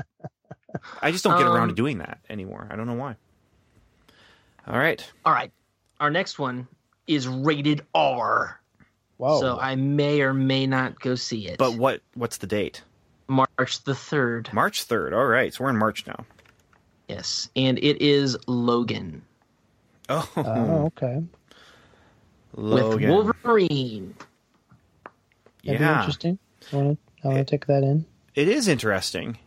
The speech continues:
Speaker 2: I'm curious about this movie because of, it's got Patrick Stewart in it.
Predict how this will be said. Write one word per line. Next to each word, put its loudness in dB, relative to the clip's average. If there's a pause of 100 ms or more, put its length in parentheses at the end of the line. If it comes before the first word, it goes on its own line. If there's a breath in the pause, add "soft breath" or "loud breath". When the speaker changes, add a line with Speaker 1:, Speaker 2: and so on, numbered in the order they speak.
(680)
Speaker 2:
I'm 2
curious 0
about 2
this -4
movie -2
because -2
of, 0 (1300 soft breath)
it's -2
got -2
Patrick -2
Stewart -2
in -2
it. -14